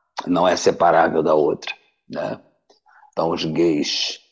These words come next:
passaram a pleitear também uma condição de igualdade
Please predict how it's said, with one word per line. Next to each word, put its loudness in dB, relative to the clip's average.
passaram 2
a -2
pleitear 0
também -4
uma -4
condição -6
de -4
igualdade 0